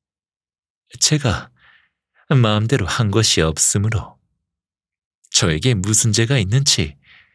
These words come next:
알지 못합니다. 그렇다면 그대의 죄를 일러줄 터이니 잘 들어보게. 그대가 관중에 들어와서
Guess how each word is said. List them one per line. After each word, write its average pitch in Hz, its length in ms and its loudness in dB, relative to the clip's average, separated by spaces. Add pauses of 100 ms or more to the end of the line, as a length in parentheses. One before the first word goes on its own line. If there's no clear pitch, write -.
(560)
알지 71 420 -4
못합니다. 85 920 -4 (1300)
그렇다면 123 640 -2 (800)
그대의 104 360 0
죄를 76 400 -2
일러줄 80 560 0
터이니 73 420 -2
잘 101 420 -2
들어보게. - 640 -4 (1200)
그대가 110 380 0
관중에 101 540 0
들어와서 78 760 -4